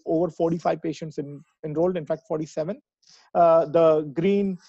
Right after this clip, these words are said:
star is, uh, shows Cleveland. Uh, obviously,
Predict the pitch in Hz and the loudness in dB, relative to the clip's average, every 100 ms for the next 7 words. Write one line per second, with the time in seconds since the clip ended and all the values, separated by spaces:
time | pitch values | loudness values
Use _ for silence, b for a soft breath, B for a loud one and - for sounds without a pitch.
0 | b - 202 170 170 160 131 131 151 147 | b -4 2 4 4 0 -4 -6 -2 0
1 | 147 143 139 139 - 175 160 - 185 214 | 0 0 -4 -6 -2 2 2 2 -2 2
2 | 208 208 202 _ _ _ 165 160 156 165 | 4 4 0 _ _ _ -2 0 0 -2
3 | 170 165 | -2 -2